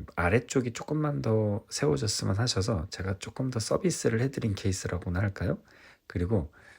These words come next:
또 하나 중요한 것은 이 남자분들께서도 귀여운 걸 굉장히 좋아하세요. 굉장히 오늘, 어, 마음이 따뜻하고 조금 그런, 어, 경험을 했던 부분이 시술 받으시고 나서 거울 보시면서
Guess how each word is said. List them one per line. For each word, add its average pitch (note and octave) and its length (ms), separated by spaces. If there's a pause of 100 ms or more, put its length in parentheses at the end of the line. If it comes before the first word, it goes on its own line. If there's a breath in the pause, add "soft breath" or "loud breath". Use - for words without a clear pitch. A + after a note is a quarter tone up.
(140 loud breath)
또 - 120
하나 B2 180
중요한 F2 400
것은 D2+ 400 (280)
이 D2 300
남자분들께서도 E2+ 1120 (380 soft breath)
귀여운 A#2+ 400
걸 A2+ 160
굉장히 E2 480
좋아하세요. D2+ 680
굉장히 E2 300
오늘, E2 320 (500 loud breath)
어, C#2+ 440 (200)
마음이 F2 260
따뜻하고 A#2 880
조금 E2 600
그런, E2 460 (460)
어, C2 300
경험을 F2 320
했던 G#2 280
부분이 E2 440 (680 loud breath)
시술 C#3+ 540
받으시고 F#2+ 520
나서 E2 360 (160)
거울 G2 320
보시면서 D#2+ 720